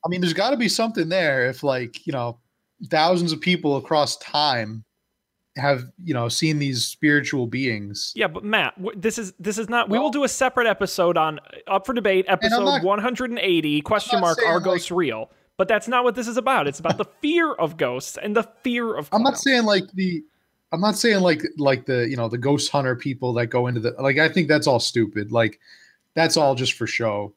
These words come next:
Speaker 1: The ghost hunt, like, ghost hunters and all that. But I don't know. Um, with le-, with legitimate fear, you know, in mind of which one is the better fear, like, which one is it more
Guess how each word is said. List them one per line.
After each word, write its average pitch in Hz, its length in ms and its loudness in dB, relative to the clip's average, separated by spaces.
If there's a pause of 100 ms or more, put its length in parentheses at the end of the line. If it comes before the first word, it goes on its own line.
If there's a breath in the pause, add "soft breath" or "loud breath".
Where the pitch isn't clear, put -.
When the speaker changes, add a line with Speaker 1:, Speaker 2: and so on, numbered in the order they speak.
Speaker 1:
The 120 80 -4
ghost 123 300 -2
hunt, 127 200 0
like, 120 280 -2 (1500 soft breath)
ghost 127 320 2
hunters 107 380 -2
and 101 80 -6
all 98 140 2
that. 95 380 0
But 113 320 0 (880 soft breath)
I - 40 -10
don't 190 100 -2
know. 107 300 2 (600)
Um, 151 460 -2 (1120)
with 214 200 0
le-, 247 180 2
with 226 160 0
legitimate 190 520 0
fear, 139 320 0
you 135 80 -2
know, 139 140 0
in 143 100 -2
mind 151 360 2
of 120 120 -4
which 151 220 -2
one 151 160 0
is 131 100 -2
the 127 60 0
better 135 340 2
fear, 110 560 -6 (1120 soft breath)
like, 120 160 -4
which 143 200 0
one 160 140 4
is 135 200 0
it 139 100 -2
more 143 600 2